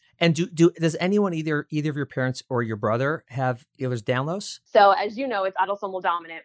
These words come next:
Speaker 2: which means I ha-, yeah, I have a fifty percent chance of passing it on, and one of my parents has to have it.
Speaker 1: Right. Well,
Speaker 2: So
Speaker 1: no, you could have a
Speaker 2: neither
Speaker 1: new, you could have a new mutation in theory.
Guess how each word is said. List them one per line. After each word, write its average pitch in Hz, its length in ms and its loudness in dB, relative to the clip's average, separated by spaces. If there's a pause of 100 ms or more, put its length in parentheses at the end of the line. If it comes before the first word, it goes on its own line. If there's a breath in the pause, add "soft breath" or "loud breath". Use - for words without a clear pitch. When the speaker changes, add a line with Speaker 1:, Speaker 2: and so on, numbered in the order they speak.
Speaker 2:
which 185 240 -12
means 180 340 -8
I 170 80 0
ha-, - 180 -4
yeah, 180 200 -2 (140)
I 185 60 0
have 180 100 -2
a 185 60 -12
fifty 220 220 4
percent 214 280 2
chance 185 280 -2
of 180 100 -8
passing 202 320 4
it 185 80 2
on, 175 260 2
and 170 140 -10
one 185 100 -2
of 190 60 -8
my 175 180 -4
parents 170 320 -12
has 165 200 -2
to 170 120 -4
have 151 180 -4
it. - 100 -10 (280)
Speaker 1:
Right. 110 240 -4
Well, 208 180 8
Speaker 2:
So 214 40 6
Speaker 1:
no, 233 80 6
you 208 140 2
could 214 160 4
have 233 100 6
a 190 60 4
Speaker 2:
neither 175 40 0
Speaker 1:
new, 170 220 4
you 165 140 -4
could 165 160 -2
have 135 140 0
a 131 40 -2
new 147 220 0
mutation 113 720 -4
in 107 80 -6
theory. 92 440 -10